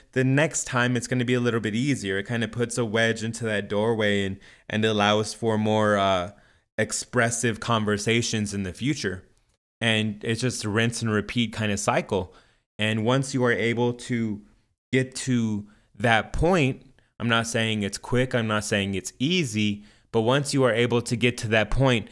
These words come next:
it can make a huge difference in how you're able to process the grief and loss that you're going through. Think about how you manage your grief. Think about if you,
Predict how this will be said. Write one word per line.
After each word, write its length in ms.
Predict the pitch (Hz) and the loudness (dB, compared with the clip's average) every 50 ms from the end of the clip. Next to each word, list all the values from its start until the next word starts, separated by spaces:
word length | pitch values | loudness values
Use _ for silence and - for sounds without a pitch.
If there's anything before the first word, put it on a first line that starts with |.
| - - - - | -18 -20 -10 -6
it 100 | - 113 | -6 -4
can 160 | - 127 117 | -2 0 0
make 200 | 117 113 113 113 | 2 0 0 0
a 80 | 117 113 | -2 -4
huge 500 | - - 123 123 120 110 98 87 85 - | -2 0 2 2 2 2 -2 -6 -4 0
difference 600 | 123 123 120 - 117 107 107 107 107 101 - - | 0 0 0 0 -2 -2 0 -2 -2 -4 -4 -4
in 320 | 104 101 101 98 98 95 - - - - _ _ | -2 -2 -2 -2 -4 -8 -10 -16 -20 -20 _ _
how 220 | - - 120 113 110 | -2 2 4 4 4
you're 240 | 110 107 104 107 107 | 4 4 4 4 4
able 280 | 104 104 104 104 104 | 2 2 2 0 0
to 280 | 101 104 - 113 107 101 | 0 -4 -4 -4 -4 -4
process 720 | 104 - 107 104 104 104 104 - 98 98 98 98 - - | -4 -2 0 0 0 0 -2 -4 -4 -4 -4 -4 -8 -8
the 140 | - 98 92 | -6 -6 -6
grief 420 | 80 - 107 107 104 101 101 - | -4 -2 0 0 0 0 0 -2
and 160 | 104 95 92 92 | -4 -6 -4 -4
loss 280 | 92 92 95 92 - | -2 -4 -4 -4 -6
that 180 | - 85 - - | -8 -8 -6 -8
you're 80 | 90 | -8
going 320 | 78 73 98 98 95 95 - | -6 -4 -4 -4 -4 -6 -8
through. 220 | - 80 87 82 - _ _ _ _ _ _ _ _ _ _ _ _ _ _ _ _ _ _ _ - | -10 -12 -14 -16 -18 _ _ _ _ _ _ _ _ _ _ _ _ _ _ _ _ _ _ _ 0
Think 180 | 165 185 190 190 | 2 2 2 4
about 340 | 180 147 151 151 156 127 | 4 4 6 4 4 2
how 280 | 127 - - 143 147 139 | 0 -2 2 4 4 4
you 340 | 139 135 127 135 151 160 156 | 4 4 2 2 2 2 4
manage 460 | 147 139 135 139 139 143 143 131 113 | 4 4 4 4 4 2 2 2 2
your 100 | 131 131 | 0 0
grief. 640 | 107 - 117 113 120 123 127 127 127 - - - - _ _ _ _ _ _ _ _ _ | 0 0 0 2 4 4 4 2 0 -4 -12 -20 -20 _ _ _ _ _ _ _ _ _
Think 180 | - 139 139 123 | 2 2 2 2
about 300 | 147 139 131 123 123 120 | 4 4 4 4 4 4
if 180 | 120 117 - 120 | 2 0 0 0
you, 360 | 120 120 120 117 110 - | 0 0 0 0 -2 -6